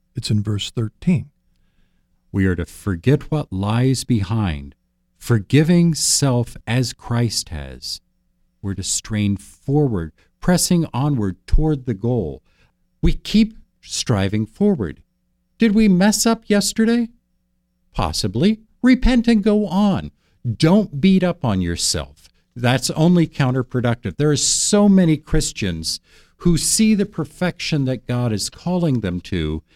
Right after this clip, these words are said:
Speaker 2: and see their own sins, and they refuse to forgive themselves. Well, God has forgiven them. It behooves them to forgive them too.
Speaker 1: Forgetting what lies behind, we strain forward.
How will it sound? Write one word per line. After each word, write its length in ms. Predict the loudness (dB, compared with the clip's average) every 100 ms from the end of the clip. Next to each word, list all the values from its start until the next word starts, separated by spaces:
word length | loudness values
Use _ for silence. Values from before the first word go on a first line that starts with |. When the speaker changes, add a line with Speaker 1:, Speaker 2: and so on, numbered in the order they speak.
| _ -2
Speaker 2:
and 120 | 0
see 260 | 2 2 2
their 200 | 2 2
own 180 | 0 0
sins, 840 | 0 2 2 2 -2 -6 -8 -10 _ _ _ -2
and 140 | 0 2
they 80 |
refuse 800 | 2 0 -2 -4 0 2 2 -2
to 160 | -8 -10
forgive 500 | -6 -6 -2 -4 -2
themselves. 880 | -8 -6 -8 -8 -12 -18 -16 -16 -16 _ _ _ _ _ -2
Well, 300 | 0 0 -6 -18 -10 -2
God 340 | 0 2 4
has 200 | 2 0
forgiven 560 | -4 -8 -6 -8 -8 -12
them. 320 | -14 -14 -18 _ _ _ _ _ _
It 140 | -6 0
behooves 480 | 0 4 2 2 2
them 220 | 4 4
to 60 |
forgive 440 | 0 -6 -6 -6 -6
them 200 | -12 -12
too. 300 | -14 -14 -16 _ _ _ _
Speaker 1:
Forgetting 400 | -6 0 4 6
what 160 | 4
lies 340 | 2 -2 -2 -4
behind, 600 | -4 -4 -6 -4 -6 -6
we 200 | -4 -4
strain 460 | -4 -4 0 2 2
forward. 520 | 0 -4 -4 -10